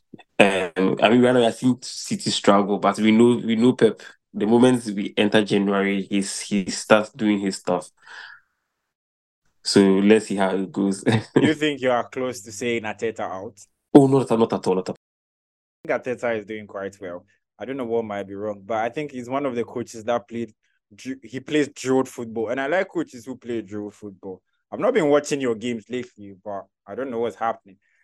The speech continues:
Speaker 2: I mean, a lot of people are saying Liverpool are good contenders for the Premier League, but I don't know. I don't know. Honestly speaking, I don't feel like we are there yet. And I don't want to expect too much from the boys. You know, we, we did a total overhauling of our midfielders.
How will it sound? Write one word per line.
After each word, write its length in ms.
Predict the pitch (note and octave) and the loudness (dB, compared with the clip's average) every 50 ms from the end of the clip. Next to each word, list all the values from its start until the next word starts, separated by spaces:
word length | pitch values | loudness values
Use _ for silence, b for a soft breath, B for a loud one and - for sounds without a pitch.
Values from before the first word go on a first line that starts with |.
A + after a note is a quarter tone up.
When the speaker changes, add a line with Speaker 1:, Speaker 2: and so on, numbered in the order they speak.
| _ _ _ B2+ | _ _ _ -10
Speaker 2:
I 40 | D3 | -6
mean, 100 | F3+ G3 | -4 0
a 60 | G3+ | 2
lot 180 | A3+ C4 B3+ | 2 2 2
of 120 | A#3+ G3+ E3 | 2 0 0
people 280 | F3 F3 D3+ D3 E3 | -2 -2 0 2 2
are 100 | D3+ C#3 | 2 2
saying 300 | B2+ C#3 C#3+ C#3 C3+ B2+ | 2 0 -4 -4 -4 -4
Liverpool 500 | C3 C3 C3 C3 C3 - C3 C3 B2+ B2 | -4 -2 -2 -2 -2 -4 -6 -6 -6 -4
are 100 | A#2 A2+ | -6 -8
good 220 | A2 G2+ A#2+ A#2+ - | -8 -10 -14 -18 -14
contenders 560 | - B2 A2+ G#2+ - B2 A#2 A2+ A#2+ A#2 A#2 | -14 -14 -14 -10 -10 -10 -4 -2 -2 -4 -2
for 100 | - A2 | -6 -6
the 120 | A2 A2 | -6 -6
Premier 400 | G#2+ - - C3 B2+ A#2+ A2 G#2+ | -6 -6 -6 -6 -4 -4 -6 -6
League, 160 | G#2 G#2 G2+ F#2+ _ _ _ | -8 -10 -14 -16 _ _ _
but 220 | - A#2+ B2 A#2+ - - _ _ - | -6 -6 -6 -6 -6 -10 _ _ -6
I 160 | D#3+ B3+ E4 | -4 -4 0
don't 220 | - G#3 G3 D#3 C3 | 2 0 0 0 -2
know. 300 | B2+ B2 C3 D#3 - - _ _ _ - | -2 0 0 -2 -2 -6 _ _ _ -20
I 60 | - | -20
don't 200 | - A2 A#2+ D3+ | -18 -16 -12 -8
know. 180 | C#3+ C3+ B2+ - C3 | -6 -6 -4 -4 -6
Honestly 360 | D3+ E3+ E3+ D#3+ - F3+ E3+ | -4 -4 -4 -6 -6 -10 -14
speaking, 420 | D3+ - - D3+ D3 _ C3+ b b b b b | -14 -16 -18 -18 -16 _ -16 b b b b b
I 60 | - | -4
don't 160 | C3 D#3+ F3 F3 | -2 -2 -2 -4
feel 240 | - - D#3 D3 | -8 -6 -4 -2
like 220 | C3+ B2 A2 G#2 - _ _ _ | -2 -2 -2 -4 -8 _ _ _
we 160 | A#2 B2 B2 | -6 -4 -2
are 140 | A#2+ A2+ A2 | -2 -2 -4
there 280 | G#2+ G#2+ C3 C#3 C#3 | -4 -4 -2 -2 -2
yet. 360 | C3+ B2 A2+ G#2+ B2 D3 - - - - _ _ _ _ _ _ _ _ _ | -2 -2 -4 -6 -6 -8 -10 -16 -20 -20 _ _ _ _ _ _ _ _ _
And 120 | B2 B2+ C#3 | -8 -4 -2
I 60 | C#3 | 0
don't 140 | D#3 E3 F3 | 0 0 0
want 160 | E3+ E3 D#3 | 0 -2 -4
to 120 | - C#3+ | -4 -4
expect 420 | C3+ C3 B2+ - - C#3+ C#3 C#3 - | -4 -4 -4 -4 -4 -4 -4 -4 -8
too 120 | D3 C3+ | -12 -10
much 200 | C3 C3 B2+ A#2+ | -8 -8 -8 -8
from 160 | - B2 A2+ | -10 -10 -8
the 120 | A2 A2+ A2 | -8 -8 -6
boys. 280 | A2 A#2 A2+ A2 A2 | -4 -4 -4 -4 -4
You 120 | C3 D#3+ G3 | -6 -4 -2
know, 160 | A#3+ D#4 G4 | 0 -2 -2
we, 320 | D#4+ F3+ D3 D3 C#3+ C3+ - _ _ _ _ _ _ _ _ _ | -2 -6 -10 -12 -14 -14 -18 _ _ _ _ _ _ _ _ _
we 100 | B2+ C#3+ | -8 -4
did 200 | D3+ F#3 F#3+ F#3 - | -4 -4 -4 -4 -8
a 120 | - - | -12 -12
total 480 | C3 - - D3+ D3 - D#3 C#3+ C#3+ C3+ | -10 -6 -6 -6 -2 0 0 2 2 2
overhauling 600 | B2 A#2 B2 A#2 A#2+ B2+ C3+ C#3 C3+ C3+ B2+ B2 | 0 2 0 0 0 0 0 0 0 -2 -4 -4
of 140 | A#2 G#2+ A#2 | -6 -6 -6
our 140 | A2 A2 | -6 -6
midfielders. 600 | A2+ B2 C3 B2 - A#2+ A2+ G#2 F#2 F#2 G2+ G2+ | -6 -8 -10 -10 -10 -12 -14 -12 -12 -16 -18 -20